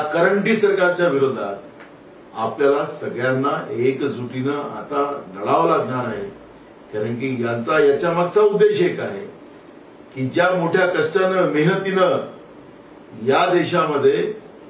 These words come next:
पेट्रोलियम व्यवस्था असेल, एलआयसी व्यवस्था असेल, रेल्वे असेल, अशा अनेक व्यवस्था, भेल असेल, अशा व्यवस्था काँग्रेसनी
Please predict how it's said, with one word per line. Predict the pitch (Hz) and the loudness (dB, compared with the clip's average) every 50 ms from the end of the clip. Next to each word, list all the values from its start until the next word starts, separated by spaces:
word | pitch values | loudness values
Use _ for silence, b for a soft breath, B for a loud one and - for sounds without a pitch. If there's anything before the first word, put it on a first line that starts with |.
| - - - - - - - - - - - - - - - - - - - - - - - - - - - - - - - - - - - - - - - - | -20 -20 -20 -20 -20 -20 -20 -20 -20 -20 -20 -20 -20 -20 -20 -20 -20 -20 -20 -20 -20 -20 -20 -20 -20 -20 -20 -20 -20 -20 -20 -20 -20 -20 -20 -20 -20 -20 -8 0
पेट्रोलियम | 139 139 143 - 180 185 185 180 185 185 185 180 | 0 2 2 4 4 4 4 4 4 2 2 2
व्यवस्था | 170 170 165 160 151 - - 160 | 2 0 0 0 -2 -2 0 2
असेल, | 151 143 143 - 156 151 143 139 139 | 2 2 0 0 0 4 4 4 6
एलआयसी | 135 131 135 147 160 165 160 165 185 180 | 6 6 4 4 4 0 0 -2 -4 -2
व्यवस्था | 160 165 156 156 160 151 - - - | -2 -2 0 2 0 0 0 0 2
असेल, | 143 139 139 - 156 151 143 139 123 120 | 2 2 0 0 -2 0 0 0 2 2
रेल्वे | 135 151 165 175 180 175 175 175 | 2 2 4 4 6 6 6 6
असेल, | 175 160 147 143 143 147 151 151 143 143 143 139 - B B B B B B 131 | 6 4 4 2 0 0 0 4 4 4 2 2 -4 B B B B B B -8
अशा | 151 160 - - 214 220 - | -6 -6 0 2 2 2 4
अनेक | - 143 156 185 214 226 226 226 226 220 180 | 2 0 2 4 4 4 6 4 4 2 2
व्यवस्था, | 175 160 147 139 131 131 - - - 113 - - - - - - - - - - | 2 4 4 4 2 2 -2 -4 -4 -4 -4 -6 -8 -12 -16 -20 -20 -18 -4 0
भेल | 143 170 180 180 175 165 | 2 4 4 4 4 4
असेल, | 151 - - - 143 135 127 127 - - - - - - - - - - - - | 2 2 0 2 2 2 2 2 -2 -8 -12 -16 -20 -20 -20 -20 -20 -20 -14 -10
अशा | 120 127 - 180 175 165 | -8 -4 0 0 2 4
व्यवस्था | 147 143 139 139 139 135 - - - 165 170 175 170 - - - - - - - - - - - | 4 4 4 4 2 2 2 -2 -2 -2 0 -2 -2 -6 -12 -18 -20 -20 -20 -20 -20 -20 -12 -6
काँग्रेसनी | 127 127 135 135 139 151 151 135 - - 175 185 202 | -4 -2 0 2 2 2 2 0 -4 -6 -6 -4 -4